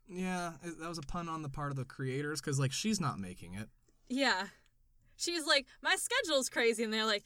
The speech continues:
Speaker 2: "In
Speaker 1: Let's
Speaker 2: the
Speaker 1: look
Speaker 2: butt."
Speaker 1: at her butt.
Speaker 2: Or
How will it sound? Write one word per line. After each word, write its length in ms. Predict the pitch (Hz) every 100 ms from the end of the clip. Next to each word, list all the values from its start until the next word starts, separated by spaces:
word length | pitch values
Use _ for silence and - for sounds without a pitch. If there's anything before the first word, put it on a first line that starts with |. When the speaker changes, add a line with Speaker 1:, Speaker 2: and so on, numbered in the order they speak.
| - - - - -
Speaker 2:
"In 160 | 226
Speaker 1:
Let's 200 | - 180
Speaker 2:
the 80 | 165
Speaker 1:
look 300 | 220 220 254
Speaker 2:
butt." 120 | 233
Speaker 1:
at 140 | 220 -
her 200 | 131 131
butt. 720 | 120 - 110 - - - - - _ _ -
Speaker 2:
Or 480 | 240 262 196 196